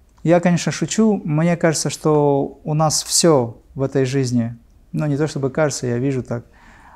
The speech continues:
подвержено какому-то влиянию каких-то волн. Сначала была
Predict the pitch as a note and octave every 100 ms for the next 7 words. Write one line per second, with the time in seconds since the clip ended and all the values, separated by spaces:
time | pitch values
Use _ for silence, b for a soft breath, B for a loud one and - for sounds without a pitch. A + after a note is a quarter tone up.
0 | b D3 C#3+ F3 D3+ D3 C#3+ E3 D#3 D3
1 | C#3+ C3+ C3 - _ _ - C#3 D3+ E3+
2 | E3+ E3 D3 C#3+ D#3+ - D#3 C#3 E3+ D#3+
3 | C3 A#2 B B - - A#2+ E3 D#3 D3
4 | C#3+ C#3+ C3+ B2+